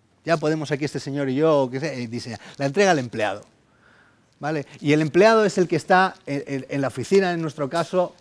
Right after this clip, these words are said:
y es el, y es el del contact center, y es el señor que diseña la página web,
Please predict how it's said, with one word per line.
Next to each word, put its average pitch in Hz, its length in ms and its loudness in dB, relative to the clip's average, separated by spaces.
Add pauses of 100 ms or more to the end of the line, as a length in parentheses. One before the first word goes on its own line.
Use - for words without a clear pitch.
(280)
y 135 80 -4
es 127 100 -6
el, 180 220 2
y 160 100 -2
es - 80 -6
el 170 100 0
del 151 120 0
contact 151 320 -4
center, 175 340 -2 (160)
y 180 60 4
es 170 100 0
el 180 80 -4
señor 175 240 -2
que 170 80 0
diseña 156 320 0
la 139 80 0
página 143 320 -4
web, 185 240 0